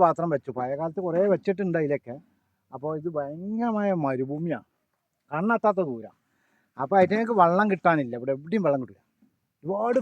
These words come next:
കുരുവികൾ, പ്രാവൊക്കെ ഉണ്ട്, കോ കോ അറിയണേ. അപ്പൊ നമ്മൾ കുറേശ്ശെ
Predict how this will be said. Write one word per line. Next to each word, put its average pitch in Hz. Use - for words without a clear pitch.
കുരുവികൾ, 190
പ്രാവൊക്കെ 160
ഉണ്ട്, 151
കോ 233
കോ 233
അറിയണേ. 135
അപ്പൊ -
നമ്മൾ 147
കുറേശ്ശെ 135